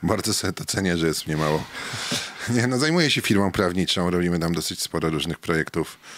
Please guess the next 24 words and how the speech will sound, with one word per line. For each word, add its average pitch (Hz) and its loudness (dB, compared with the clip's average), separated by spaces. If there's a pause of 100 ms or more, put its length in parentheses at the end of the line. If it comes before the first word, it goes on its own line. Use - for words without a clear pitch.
(1000)
biznesowych 104 2
i 104 4 (140)
tak, - -4 (440)
e, - -18
cieszę 87 0
się 80 2
z - -4
tego 82 -2
czasu, 80 -2
bo 78 0
jednak 82 -2
piłka 80 -2
jest 80 -2
takim 80 -4
dość 78 -4
dużym 80 0
obciążeniem, 82 0
ale 123 0
jestem 110 0
blisko 82 -2
piłki - -4
cały 76 -4
czas. 76 -2
Mam 78 -2